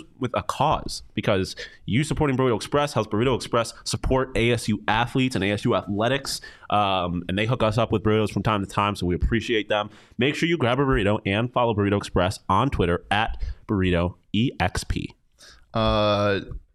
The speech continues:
Speaker 2: Totri has having trouble sleeping lately.
Speaker 1: Mm,
Speaker 2: And
Speaker 1: is
Speaker 2: I
Speaker 1: he?
Speaker 2: think he just needs to take some sleepy times. Yeah, he is. Uh, check out O Gs. For some sleepy time gummies.
Speaker 1: Mm-hmm.
Speaker 2: They just got up so much, so many good flavors. Uh, their, their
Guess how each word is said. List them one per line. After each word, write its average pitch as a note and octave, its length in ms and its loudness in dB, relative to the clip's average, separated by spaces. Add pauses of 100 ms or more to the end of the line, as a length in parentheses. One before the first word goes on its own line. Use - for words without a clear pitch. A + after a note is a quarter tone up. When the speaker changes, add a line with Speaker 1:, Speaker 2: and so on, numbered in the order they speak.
(120)
Speaker 2:
Totri D#3+ 640 2
has B2 140 2
having B2 220 0
trouble A2+ 200 0
sleeping G2 360 -2
lately. E2 260 -4 (200)
Speaker 1:
Mm, G2+ 460 0
Speaker 2:
And E2+ 120 -2
Speaker 1:
is G2 100 0
Speaker 2:
I - 40 -2
Speaker 1:
he? D3 40 2
Speaker 2:
think C#3+ 160 -2
he G#2+ 80 -4
just G2+ 200 -6
needs G2 180 -6
to G2 140 -6
take F#2 200 -6
some G2+ 140 -6
sleepy F2+ 260 -12
times. F#2 300 -14
Yeah, - 180 -6
he - 60 -16
is. - 200 -12 (460)
Uh, - 400 -2 (800)
check C3 180 -2
out C3 80 2
O A#2 120 2
Gs. A2+ 420 -4 (520)
For G#2 140 -4
some - 120 -6
sleepy - 280 -6
time - 240 -6
gummies. A2+ 240 -2 (100)
Speaker 1:
Mm-hmm. B2+ 100 -6 (220)
Speaker 2:
They D3+ 80 0
just A#3 140 -6
got C#4+ 200 -2
up A2 140 -2
so - 360 -4
much, B2 340 -4 (440)
so - 140 -6
many D3 140 -2
good A#2 160 -2
flavors. G#2+ 580 0 (300)
Uh, G2+ 160 2
their, G2 180 0 (200)
their G2+ 200 -4